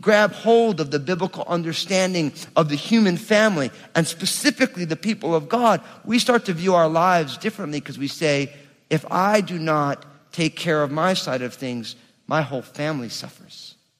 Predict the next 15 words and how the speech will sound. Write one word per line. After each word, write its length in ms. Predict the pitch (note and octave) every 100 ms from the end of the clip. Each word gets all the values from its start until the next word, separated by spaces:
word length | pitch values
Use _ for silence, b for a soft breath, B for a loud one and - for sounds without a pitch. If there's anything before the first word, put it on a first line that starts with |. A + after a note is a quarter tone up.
| _ _ _ _ _
All 420 | D3+ E3 F#3+ F#3+
the 120 | F#3 G3+
people 480 | - - - G#2+
suffer." 380 | - - D#3 _ _ _ _ _ _ _ _ _ _ _ _ _ _ -
When 320 | E3 E3 D3+
one 260 | E3+ G#3 A3+
of 160 | D3+
us 380 | C#3+ - - - - _ _ _
fails, 720 | _ - - F#3 F3 C#3 B2+
we 160 | C#3+ D3
all 320 | - E3 F#3+
fail 480 | - - G2+ - -
in 140 | B2+ A2+
a 80 | G#2+
way. 220 | G#2